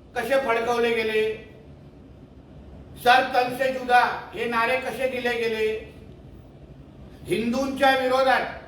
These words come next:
घाणेरड्या आई बहिणीवर घोषणा कशा दिल्या गेल्या, मंदिरांच्या बाहेर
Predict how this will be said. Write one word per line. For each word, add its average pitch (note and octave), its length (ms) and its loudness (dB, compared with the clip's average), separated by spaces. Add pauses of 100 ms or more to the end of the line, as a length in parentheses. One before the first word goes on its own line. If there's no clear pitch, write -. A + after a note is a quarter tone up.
(1300)
घाणेरड्या B3+ 760 4 (600)
आई A#3+ 260 2
बहिणीवर B3+ 460 2
घोषणा G#3+ 360 0
कशा B3+ 320 -2
दिल्या B3 280 0
गेल्या, A3+ 380 -2 (2000)
मंदिरांच्या C4 720 2
बाहेर A#3+ 380 4